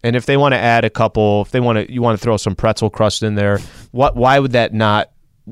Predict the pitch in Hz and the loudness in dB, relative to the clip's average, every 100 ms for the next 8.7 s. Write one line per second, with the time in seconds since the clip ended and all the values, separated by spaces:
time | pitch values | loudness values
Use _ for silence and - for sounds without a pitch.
0 | 117 120 113 101 107 95 98 98 - 95 | -2 2 2 2 0 0 -2 -2 -4 -8
1 | 87 - 85 - - 110 123 127 127 127 | -6 -4 -4 -6 -4 -2 0 0 0 -2
2 | 151 135 - 135 123 117 120 110 110 101 | 0 -2 0 0 0 0 0 0 0 2
3 | 98 98 101 98 98 95 101 92 - 143 | 2 0 0 0 0 -2 -2 -8 -4 -2
4 | 143 156 123 117 110 - 120 120 117 127 | 0 0 -2 -2 -4 -2 -2 -2 -2 -4
5 | 113 95 - 117 123 - - - - _ | -4 -6 -2 0 0 -4 -20 -20 -20 _
6 | - 131 127 143 131 131 123 135 143 131 | 0 0 2 0 0 0 2 2 2 0
7 | - 127 - 143 131 123 113 104 - 135 | -2 -2 0 0 2 2 2 0 0 0
8 | 120 110 107 - 92 85 78 | 2 2 0 -2 -6 -4 -6